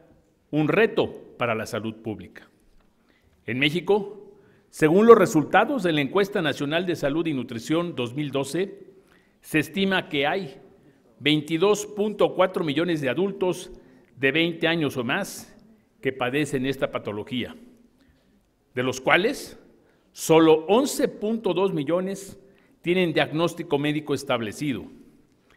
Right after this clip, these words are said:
Y lo más grave, que los mexicanos con tratamiento,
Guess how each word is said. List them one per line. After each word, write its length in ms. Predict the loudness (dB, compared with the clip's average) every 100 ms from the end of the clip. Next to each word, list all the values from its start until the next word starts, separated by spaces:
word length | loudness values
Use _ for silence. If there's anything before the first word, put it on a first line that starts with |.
| _ _
Y 100 | 0
lo 100 | 2
más 180 | 2 2
grave, 360 | 2 2 0 -4 -16 -20 -20 _ _ _ _ _ _ _ _ -2
que 160 | 2
los 180 | 2 2
mexicanos 600 | -2 -2 0 2 2 0
con 120 | -4
tratamiento, 880 | -4 -4 -4 -2 -4 -4 -6 -6